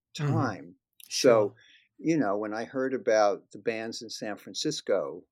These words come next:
Speaker 2: uh, like the poster I had on my wall in New Jersey, uh, Grateful Dead, Jefferson Airplane, Quicksilver Messenger Service,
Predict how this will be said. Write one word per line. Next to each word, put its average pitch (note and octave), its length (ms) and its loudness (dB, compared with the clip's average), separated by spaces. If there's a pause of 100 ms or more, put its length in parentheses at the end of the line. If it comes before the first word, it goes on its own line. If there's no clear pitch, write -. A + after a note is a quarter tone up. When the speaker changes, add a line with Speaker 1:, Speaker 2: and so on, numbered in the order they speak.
(140)
Speaker 2:
uh, E2+ 260 -12
like E2+ 280 -12
the F2+ 80 -10
poster C3+ 520 -2
I F#2+ 80 -8
had G2 220 -14
on G2 100 -14
my F#2 140 -10
wall A2+ 380 -4
in G2 100 -12
New F#2 140 -14
Jersey, G#2 640 -8
uh, - 80 -18 (160)
Grateful G#2+ 400 -8
Dead, A2+ 360 2 (460)
Jefferson A2+ 480 -2
Airplane, A2+ 520 -8
Quicksilver A2+ 520 -4
Messenger G#2+ 520 -4
Service, G2+ 600 -8